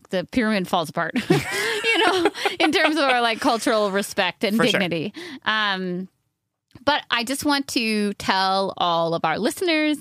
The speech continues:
Speaker 1: whether you are eighteen and a virgin or thirty and a virgin or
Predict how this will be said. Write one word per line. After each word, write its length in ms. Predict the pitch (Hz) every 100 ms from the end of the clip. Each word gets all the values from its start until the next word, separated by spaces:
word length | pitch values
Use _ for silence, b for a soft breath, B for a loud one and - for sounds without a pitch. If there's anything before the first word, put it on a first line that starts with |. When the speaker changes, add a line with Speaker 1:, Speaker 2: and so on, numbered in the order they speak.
| - -
Speaker 1:
whether 220 | 175 165
you 280 | 170 180 170
are 240 | 165 165 -
eighteen 580 | 233 - 277 254 254 240
and 120 | 196
a 20 |
virgin 500 | 202 277 302 302 330 -
or 220 | 185 160
thirty 420 | - 247 262 254
and 80 | 247
a 60 | 226
virgin 500 | 226 - 220 220 -
or 340 | 170 - 170